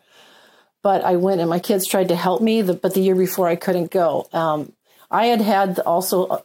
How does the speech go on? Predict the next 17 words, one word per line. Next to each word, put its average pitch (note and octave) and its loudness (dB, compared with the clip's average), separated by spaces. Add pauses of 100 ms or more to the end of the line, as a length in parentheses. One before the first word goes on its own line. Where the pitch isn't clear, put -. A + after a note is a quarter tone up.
(120)
you G3+ -2
know, F3+ 0
I'm G3+ 2
very G3 0
much F#3 -2
into F3+ 0
data F3+ 0
and E3+ -2
data F3 2
gathering. F#3 0
I E3+ -2
really E3+ 0
believe E3+ 0
in D#3+ 0
data. E3 -2 (500)
So G#3 0
I F#3 0